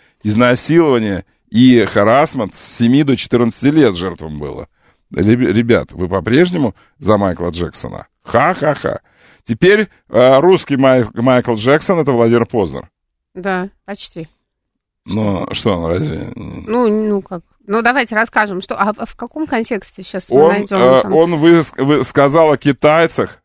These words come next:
Speaker 1: в фильме «Самые-самые-самые» о Скандинавии. Он говорил о Скандинавии и, э, сказал, э, о китайцах. О китайцах он сказал, э,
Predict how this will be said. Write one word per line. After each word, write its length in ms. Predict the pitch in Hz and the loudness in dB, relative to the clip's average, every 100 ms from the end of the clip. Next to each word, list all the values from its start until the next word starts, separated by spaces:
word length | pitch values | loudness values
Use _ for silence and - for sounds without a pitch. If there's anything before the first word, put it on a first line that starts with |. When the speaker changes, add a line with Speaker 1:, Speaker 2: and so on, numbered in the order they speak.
| _ | _
Speaker 1:
в 80 | |
фильме 440 | - - 143 135 120 | -10 0 2 4 0
«Самые-самые-самые» 1400 | - 127 127 117 - 123 113 107 101 - 104 92 92 107 | 0 2 4 2 2 0 0 -2 -4 -2 -2 0 0 -2
о 120 | - | -2
Скандинавии. 960 | - - 101 92 107 92 76 69 95 147 - _ _ | -6 -4 -4 0 0 2 -2 -4 -6 -6 -10 _ _
Он 140 | 101 | -2
говорил 260 | 104 120 117 | 2 4 2
о 40 | |
Скандинавии 680 | 104 113 107 110 156 165 107 - _ _ _ _ | 0 -2 0 2 2 2 0 -2 _ _ _ _
и, 320 | - 120 113 - | 2 4 4 0
э, 280 | 104 110 104 | -2 0 -2
сказал, 680 | - - 117 110 131 139 135 _ _ - | -4 0 0 4 2 2 -2 _ _ -10
э, 200 | - 101 | -6 -6
о 100 | - | -6
китайцах. 720 | - 139 135 87 - - - _ _ _ _ | -4 0 2 2 -2 -14 -20 _ _ _ _
О 40 | |
китайцах 380 | 113 151 160 139 | -2 0 0 -2
он 100 | 135 | -4
сказал, 640 | 120 139 139 123 113 67 - _ _ _ _ _ _ _ _ | -2 2 2 2 -2 -2 -10 _ _ _ _ _ _ _ _
э, 500 | - 107 107 104 104 | 0 2 4 4 2